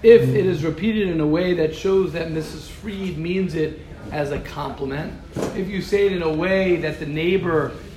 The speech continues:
is saying it as a compliment, then you're allowed to. However, if it is repeated in a way that shows it was meant an insult, okay, I guess that's,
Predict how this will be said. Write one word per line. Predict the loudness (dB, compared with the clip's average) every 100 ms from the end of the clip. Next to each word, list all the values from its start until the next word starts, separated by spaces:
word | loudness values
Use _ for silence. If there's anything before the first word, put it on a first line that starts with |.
| -12
is | -6
saying | -2 -2
it | 0
as | 0 0 -2
a |
compliment, | -4 -4 -4 -4 -4 -4 -4 -10 -16 -4
then | 0 0 2
you're | 2
allowed | 4 2 2 0
to. | -4 -4 -12 -16 -16 -10
However, | -2 0 4 4
if | 2 0 0
it |
is | -2 0
repeated | -2 -2 -2 0
in | 0
a | 2
way | 2
that | 2 0
shows | 0 0 0
it |
was | 0 -2
meant | -4 -4 -4
an | -4 -4
insult, | -4 0 0 0 -4
okay, | -6 -6
I | -4
guess | -2 -4
that's, | -4 -8 -8